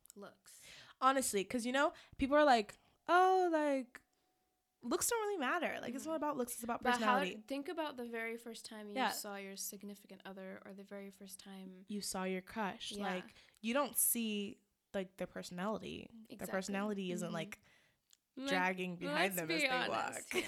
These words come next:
Speaker 1: yeah.
Speaker 2: Like, you saw
Speaker 1: <laughs>
Speaker 2: their face, you saw their eyes, you saw their smile.
Speaker 1: Yeah.
Speaker 2: So take a moment right now. Think to yourself. Close your
Speaker 1: Think
Speaker 2: eyes.
Speaker 1: about that crush
Speaker 2: Think about that
Speaker 1: stage.
Speaker 2: one. Think about that one person.
Speaker 1: Mm-hmm.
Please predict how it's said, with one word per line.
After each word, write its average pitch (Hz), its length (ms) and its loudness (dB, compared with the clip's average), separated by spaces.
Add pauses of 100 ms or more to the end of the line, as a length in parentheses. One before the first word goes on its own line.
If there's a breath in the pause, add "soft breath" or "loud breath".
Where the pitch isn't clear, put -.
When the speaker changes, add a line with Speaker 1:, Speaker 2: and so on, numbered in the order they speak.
(100)
Speaker 1:
yeah. 311 40 6
Speaker 2:
Like, 233 440 2
you 247 180 4
saw 262 280 6
Speaker 1:
<laughs> 269 40 2
Speaker 2:
their 277 120 6
face, 277 420 0
you 190 60 -6
saw 196 160 -2
their 208 200 0
eyes, 233 220 6
you 190 80 -4
saw 196 140 -4
their 190 120 0
smile. 226 400 0 (160 loud breath)
Speaker 1:
Yeah. 233 80 -10 (260 loud breath)
Speaker 2:
So 269 160 4
take 349 220 6
a 403 40 4
moment 349 380 8
right 233 240 8
now. 220 300 4 (580)
Think 240 200 -4
to 233 80 -6
yourself. 185 260 -6
Close 269 240 2
your 277 120 4
Speaker 1:
Think 208 140 2
Speaker 2:
eyes. - 40 -2
Speaker 1:
about 311 240 0
that 240 180 -2
crush - 440 -8
Speaker 2:
Think 359 180 4
about 349 240 12
that 294 180 12
Speaker 1:
stage. 226 80 6
Speaker 2:
one. 190 320 4 (140)
Think 269 140 0
about 285 180 4
that 233 140 6
one 208 180 4
person. 233 300 -2
Speaker 1:
Mm-hmm. 220 100 -8